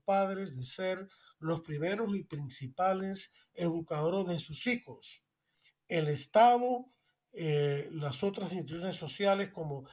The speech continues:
las instituciones educativas están, ya sean públicas o privadas,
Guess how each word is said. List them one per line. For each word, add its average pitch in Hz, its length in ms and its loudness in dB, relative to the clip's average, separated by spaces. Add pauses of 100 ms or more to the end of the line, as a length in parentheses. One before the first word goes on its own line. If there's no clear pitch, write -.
(200)
las 160 160 0
instituciones 160 580 -2
educativas 156 1040 -2 (320)
están, 208 640 4
ya 156 140 0
sean 156 280 0
públicas 196 480 -4
o 143 120 -2
privadas, 151 640 2